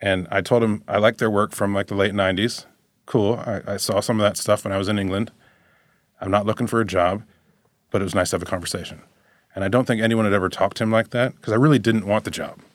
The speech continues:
which is weird 'cause to date, I'd always wanted all the jobs.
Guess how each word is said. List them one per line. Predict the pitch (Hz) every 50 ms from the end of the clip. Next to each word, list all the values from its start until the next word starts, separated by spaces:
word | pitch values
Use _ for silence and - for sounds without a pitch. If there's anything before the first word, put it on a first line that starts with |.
| _
which | _ 95 -
is | 98 90
weird | 98 110 95 78 78 - -
'cause | - 98 85 - - - - - _ _ - _ _ _ _ _
to | - 104
date, | 95 135 143 110 98 - -
I'd | 101 98 104
always | 110 107 98 98
wanted | 101 98 101
all | 135 156 123
the | 98
jobs. | 82 - 82 78 - - - - -